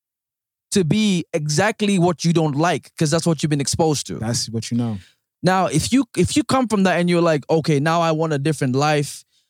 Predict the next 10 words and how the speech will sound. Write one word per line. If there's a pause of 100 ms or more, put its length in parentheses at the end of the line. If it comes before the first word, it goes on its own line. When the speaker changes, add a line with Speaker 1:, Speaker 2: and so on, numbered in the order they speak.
(120)
Speaker 1:
I
want
a
different (340)
outcome.
I
want
a,
a
wife.